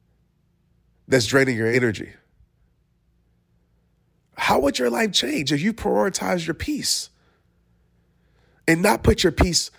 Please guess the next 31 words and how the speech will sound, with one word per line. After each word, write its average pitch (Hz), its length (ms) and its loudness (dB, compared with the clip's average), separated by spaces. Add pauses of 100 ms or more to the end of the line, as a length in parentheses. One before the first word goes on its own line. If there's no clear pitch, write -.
(220)
on 156 120 6
the 151 80 4
back 165 300 0
burner? 135 280 0 (200)
A 160 80 4
lot 180 200 2
of 202 120 0
us, 190 120 0
what 190 140 4
we 175 140 -2
do 202 200 2
is - 120 2
we 175 100 -2
try 208 260 -2
to, 175 160 4 (580)
we 185 100 4
want 214 220 6
to 214 60 4
live 196 240 4
a, 151 140 4
we 180 160 0
expect - 460 -2
to 190 80 -6
live 185 160 2
a 165 60 0
peaceful 180 440 -6
life, - 480 -14 (3750)
but 143 80 2
we 190 120 6
don't 196 140 6
prioritize 160 840 2